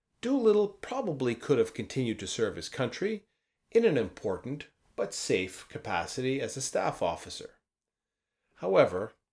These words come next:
about a month after the Japanese attack on Pearl Harbor, he was planning a raid on Japan that Roosevelt hoped would, quote,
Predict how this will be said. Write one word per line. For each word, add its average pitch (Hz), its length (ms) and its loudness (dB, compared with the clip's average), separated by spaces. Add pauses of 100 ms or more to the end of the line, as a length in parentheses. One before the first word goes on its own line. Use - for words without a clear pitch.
(320)
about 117 260 0
a 110 60 0
month 151 400 -2
after 123 680 0 (180)
the 117 100 -6
Japanese 110 540 -2
attack 101 420 -4
on 92 80 -8
Pearl 92 280 -4
Harbor, 113 500 -6 (460)
he 214 180 -4
was 220 160 0
planning 156 420 2
a 131 60 2
raid 120 360 0
on 95 180 0
Japan 90 560 -8 (500)
that 104 260 0
Roosevelt 127 640 2
hoped - 640 -6
would, 127 400 8 (160)
quote, 110 460 -2